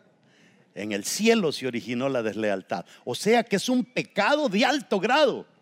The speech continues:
Por eso, mis amados hermanos, cuando estamos hablando de esto, estamos hablando serio.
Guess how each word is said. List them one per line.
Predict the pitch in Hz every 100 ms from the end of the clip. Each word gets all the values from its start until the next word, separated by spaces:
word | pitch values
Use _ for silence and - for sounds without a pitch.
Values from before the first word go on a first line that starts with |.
| _ _ _ _ _ _ _ _ _ _ - _ _
Por | 170
eso, | 247 254
mis | 262 240
amados | 190 220 254 196
hermanos, | 175 185 269 220 -
cuando | - 151 139
estamos | - - 320 277 -
hablando | 170 220 254 190
de | 165 233
esto, | 220 170
estamos | - 220 226 170
hablando | 160 202 214 170
serio. | - 220 277 214 117 82